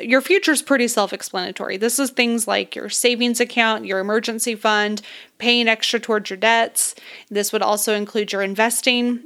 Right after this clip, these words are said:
It's anything that is going towards your future to better your life later. The thirty percent is for fun.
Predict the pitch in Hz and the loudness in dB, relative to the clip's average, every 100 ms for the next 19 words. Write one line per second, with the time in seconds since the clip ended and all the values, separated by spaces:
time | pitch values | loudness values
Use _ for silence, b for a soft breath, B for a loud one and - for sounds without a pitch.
0 | - 233 233 262 269 277 254 226 220 - | -2 0 2 2 2 2 2 2 0 -2
1 | - 202 202 208 208 - 190 190 - 196 | 0 2 2 -2 -4 -2 -2 0 -4 -4
2 | 196 - 190 - 202 202 202 202 196 202 | -6 -2 -2 0 -4 -4 -2 0 0 0
3 | 196 190 185 185 - 190 - 110 - B | -2 0 0 0 0 -2 0 -6 -8 B
4 | B B B B 208 233 233 254 277 277 | B B B B 0 0 4 2 4 2
5 | 294 294 277 262 220 220 - 247 247 202 | 0 2 2 2 0 0 2 0 2 2
6 | 190 233 | 2 0